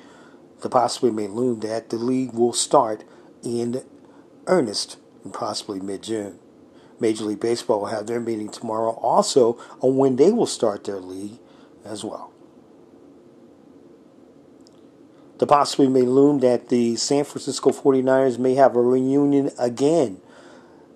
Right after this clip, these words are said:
The Super Bowl backfield of Tevin Coleman and Donta Freeman may be reunited. The forty-niners are looking at possibly signing Donta Freeman, who was released by the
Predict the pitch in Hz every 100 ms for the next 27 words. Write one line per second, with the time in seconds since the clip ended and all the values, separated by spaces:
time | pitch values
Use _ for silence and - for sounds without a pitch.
0 | - - - - - 117 - 135 127 127
1 | 120 123 123 - 135 135 123 117 107 -
2 | - - - - 139 135 127 - 135 135
3 | 131 123 113 104 123 139 117 - 143 143
4 | 139 120 120 135 135 127 139 139 127 123
5 | 143 139 101 - - - - 143 117 113
6 | 123 131 110 117 127 123 113 110 123 131
7 | - 113 - 135 139 147 123 113 107 101
8 | 107 - 107 117 120 123 - - - 117
9 | 107 107 127 127 120 113 104 104 104 110